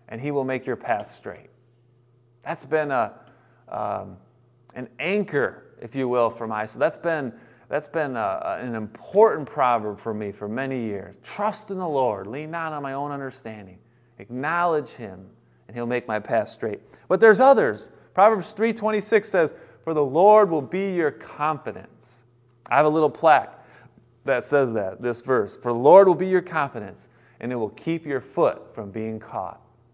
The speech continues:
Proverbs five twenty-one, "For a man's ways are before the eyes of the Lord, and he ponders all his paths."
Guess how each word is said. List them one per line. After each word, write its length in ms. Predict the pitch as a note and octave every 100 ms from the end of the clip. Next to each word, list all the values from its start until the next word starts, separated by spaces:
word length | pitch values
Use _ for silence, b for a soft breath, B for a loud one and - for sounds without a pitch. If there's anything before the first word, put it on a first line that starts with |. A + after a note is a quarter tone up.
| _ _ _ _ -
Proverbs 380 | C3 C#3+ C#3+ A#2
five 280 | D3 D3+
twenty-one, 500 | D3 D#3 D#3 D3+ A#2+ - B B
"For 160 | C3
a 60 | A#2+
man's 480 | B2 D#3 F3+ F3+ D3+
ways 360 | E3+ F3 D3
are 80 | B2
before 360 | A2+ A2+ C#3 C#3
the 200 | B2 -
eyes 440 | C3+ D3 D#3 C#3
of 80 | D3
the 100 | C#3+
Lord, 460 | C#3 D3 B2 G2+ F#2+ b b b b b
and 120 | A2
he 200 | G#2 -
ponders 680 | A#2+ - D3+ D3+ B2+ G#2 G2+ -
all 380 | A2+ A#2+ B2 A#2+
his 220 | B2 A#2
paths." 840 | - - G2+ F#2 - - - -